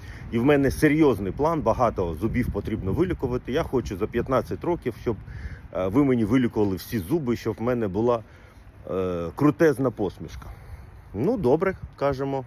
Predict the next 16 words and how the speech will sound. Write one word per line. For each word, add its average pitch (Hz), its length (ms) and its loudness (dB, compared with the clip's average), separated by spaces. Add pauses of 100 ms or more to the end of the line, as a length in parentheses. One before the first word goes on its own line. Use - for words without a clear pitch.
«давайте 87 560 0
зробимо». 110 560 -2 (840)
А, 107 760 4 (1900)
людина 165 400 4
замовляє, 131 640 2 (280)
е, 101 360 0 (680)
ді-, 123 240 -2
дізнається 139 560 2
ціни, 110 400 -2 (880)
е, 110 380 4
з 113 500 4
головним 131 480 4
лікарем. 90 420 -2
Все 107 200 -2
ж - 100 -8
таки, 87 360 -6